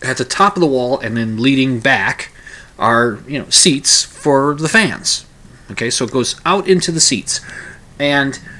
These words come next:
right there in the front row, you know, the, the, the, the front row, right just, just, just on the other side of the wall,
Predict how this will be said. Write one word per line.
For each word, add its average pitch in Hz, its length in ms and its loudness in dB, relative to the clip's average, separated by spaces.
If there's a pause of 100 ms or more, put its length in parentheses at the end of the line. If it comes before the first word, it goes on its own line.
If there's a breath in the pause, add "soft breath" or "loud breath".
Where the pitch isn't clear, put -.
(120 loud breath)
right 185 560 2
there 139 640 4 (300)
in 139 100 -2
the 131 100 0
front 208 600 0
row, 131 560 2 (1200)
you 117 140 -8
know, 110 80 -6
the, 117 140 -12 (100)
the, 113 120 -6
the, 98 260 -8 (140)
the 104 100 -6
front - 520 0
row, 160 160 2
right 131 280 2
just, - 300 -2
just, - 340 0
just 202 300 2
on 175 120 0
the 127 120 0
other 165 140 0
side 190 300 2
of 202 60 -2
the 247 80 2
wall, 120 420 2